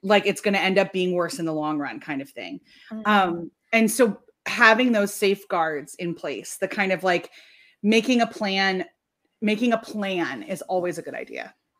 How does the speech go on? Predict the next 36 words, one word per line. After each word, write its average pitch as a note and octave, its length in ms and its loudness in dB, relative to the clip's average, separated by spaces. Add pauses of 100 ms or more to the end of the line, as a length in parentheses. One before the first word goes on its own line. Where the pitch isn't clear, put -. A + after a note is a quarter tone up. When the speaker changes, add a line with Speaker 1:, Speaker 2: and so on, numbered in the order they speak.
(580)
Speaker 2:
One A3 240 4
hundred G#3 280 -2
percent G3 300 -8
agree. E3+ 460 -14 (760)
Doctor D#4+ 320 6
Kristen, C#4 540 -4
thank G4+ 300 -4
you C#4+ 300 -4
so A#3+ 440 6
much - 640 -2 (140)
Speaker 1:
Oh, A#3+ 100 -6
it's G#3 120 -10
been G#3 120 -2
a - 20 0
Speaker 2:
for C4 80 0
Speaker 1:
pleasure. - 160 2
Speaker 2:
coming D4 220 4
on C#4 120 10
my C4 140 8
show, A#3+ 500 2
for A#3+ 260 0 (800)
dealing A#3+ 360 0
with - 140 -6
the A#3 80 0
technical A#3 420 0
difficulties A3+ 800 2
that A#3+ 100 -2
we A#3+ 160 2
had. A3+ 400 0 (360)
Speaker 1:
Not G#3+ 200 4
a G#3 40 -2
problem. D#3+ 280 4
Speaker 2:
I, D4 280 10 (340)
I D#4+ 140 12
have D4 300 6
loved A3 680 4